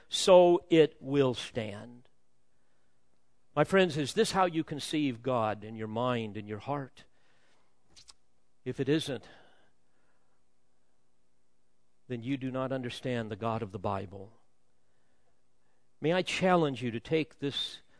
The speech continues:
Christmas season and use it as an opportunity to see the Lord Jesus Christ as he really is. You see, he's no longer a, a, a babe in a manger, meek and mild,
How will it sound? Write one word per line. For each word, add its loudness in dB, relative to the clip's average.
Christmas -4
season -4
and -10
use -2
it -4
as 0
an -10
opportunity -6
to -12
see -8
the -8
Lord -6
Jesus -12
Christ -6
as -8
he -10
really -6
is. -14
You -10
see, 0
he's -2
no 0
longer 0
a, -14
a, -6
a -6
babe -4
in -6
a -8
manger, -8
meek -6
and -6
mild, -4